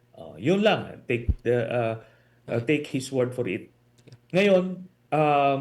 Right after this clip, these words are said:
ta-, sabihin ko na rin categorically na hindi po ako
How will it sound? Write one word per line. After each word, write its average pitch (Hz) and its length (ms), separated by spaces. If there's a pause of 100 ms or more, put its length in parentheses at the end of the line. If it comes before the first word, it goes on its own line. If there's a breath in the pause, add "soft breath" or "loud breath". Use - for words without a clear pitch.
(140)
ta-, 120 240
sabihin 156 400
ko 185 80
na 196 100
rin 175 380
categorically 160 1120
na 131 160
hindi 160 420
po 180 380
ako 180 480